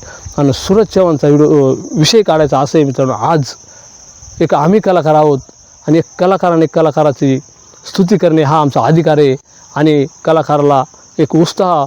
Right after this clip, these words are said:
प्रोत्साहन देणे. आणि ज-, आज जर आमचा व्हिडिओ हा त्या सूरज चव्हाणने जर पाहिला ना, तर त्यालासुद्धा छान वाटेल मित्रांनो,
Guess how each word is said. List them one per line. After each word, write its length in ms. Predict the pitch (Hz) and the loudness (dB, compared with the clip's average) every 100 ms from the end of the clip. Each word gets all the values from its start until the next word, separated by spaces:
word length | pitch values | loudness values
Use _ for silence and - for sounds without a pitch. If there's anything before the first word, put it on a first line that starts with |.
| - | -6
प्रोत्साहन 400 | - 180 - 196 | -2 -2 0 0
देणे. 280 | 170 156 139 - - | 0 0 0 -4 -6
आणि 100 | 151 | -4
ज-, 120 | 131 - 156 | -4 -6 -2
आज 200 | 185 175 | -2 0
जर 200 | 170 170 | 0 0
आमचा 260 | 151 143 | 0 0
व्हिडिओ 200 | 147 156 | 2 2
हा 240 | 135 143 131 - - - | 2 0 -2 -8 -16 -4
त्या 100 | 147 | -4
सूरज 300 | - - 190 | -2 0 0
चव्हाणने 340 | - 180 156 143 | 2 0 2 0
जर 100 | 127 | 0
पाहिला 280 | 143 143 | 0 0
ना, 180 | 139 127 127 - - - - - - | 0 -2 -6 -14 -20 -20 -20 -20 -6
तर 80 | 156 - - 170 | -4 -4 -6 -2
त्यालासुद्धा 420 | 165 160 160 151 175 - - - - | -2 -2 0 -2 -4 -14 -20 -18 -6
छान 140 | 151 | -2
वाटेल 200 | 156 135 | 0 2
मित्रांनो, 420 | 139 127 135 127 | 0 2 0 0